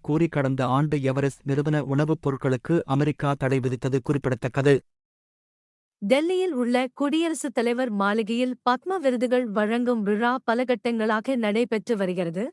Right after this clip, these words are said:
Speaker 2: அந்த வகையில் நேற்று, ஏப்ரல் இருபத்திரண்டு, நடைபெற்ற விழாவில் ஐந்து பேருக்கு பத்ம விபூஷன் விருதுகள், பதினேழு பேருக்கு பத்ம பூஷன் விருதுகள்,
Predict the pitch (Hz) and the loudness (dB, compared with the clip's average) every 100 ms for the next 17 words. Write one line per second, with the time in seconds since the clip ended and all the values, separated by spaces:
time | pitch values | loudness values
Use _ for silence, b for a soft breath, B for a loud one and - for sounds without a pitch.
0 | _ _ _ - 262 262 247 247 254 277 | _ _ _ 0 0 0 0 0 -2 -2
1 | 247 202 190 - 220 277 _ _ _ 240 | -2 0 -2 -2 -4 -6 _ _ _ -4
2 | 302 349 349 330 247 208 - 196 185 185 | -2 0 -2 0 -2 -2 -2 -2 -2 -4
3 | 311 _ _ _ - 247 302 370 349 359 | -6 _ _ _ -4 -2 0 0 -2 -2
4 | 359 262 226 240 247 294 - 240 311 370 | 0 0 2 0 0 -4 -4 -2 0 -4
5 | 359 254 262 - 392 381 233 247 339 381 | 0 2 2 -2 -4 0 0 -2 -2 -4
6 | 285 233 240 - 254 208 208 196 185 220 | -4 -2 -2 0 -2 0 0 0 -2 -4
7 | 339 _ _ _ 285 320 349 359 359 - | -6 _ _ _ 0 0 -2 -2 -2 0
8 | 247 254 - 370 - 226 233 339 359 269 | 2 0 -2 -4 0 -2 -2 -6 -4 -2
9 | 262 285 247 202 196 185 190 269 | -2 -2 -2 0 -2 -2 -4 -6